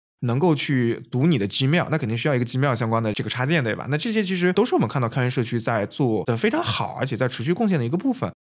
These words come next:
那另外一方面就是可能去年才刚刚诞生的一个新的社区，就是基于A I能力的创作者社区。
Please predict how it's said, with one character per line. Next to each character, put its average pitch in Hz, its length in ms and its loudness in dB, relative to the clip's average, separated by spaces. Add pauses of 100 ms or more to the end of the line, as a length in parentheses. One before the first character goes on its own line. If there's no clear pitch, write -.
(140)
那 240 60 0
另 285 100 2
外 285 100 4
一 247 40 2
方 226 140 0
面 220 140 2
就 190 100 4
是 165 200 0
可 127 140 -4
能 120 100 0
去 226 140 -2
年 190 100 4
才 151 100 2
刚 165 140 2
刚 180 80 2
诞 170 120 2
生 160 160 0
的 156 80 2
一 123 120 0
个 120 200 2
新 165 140 2
的 156 80 4
社 139 140 0
区， 131 120 -2
就 135 140 2
是 123 240 0
基 208 160 0
于 180 240 4
A 170 140 2
I 165 160 4
能 120 320 0
力 180 120 4
的 110 200 2
创 262 160 0
作 247 100 6
者 113 80 2
社 104 160 -2
区。 92 240 -6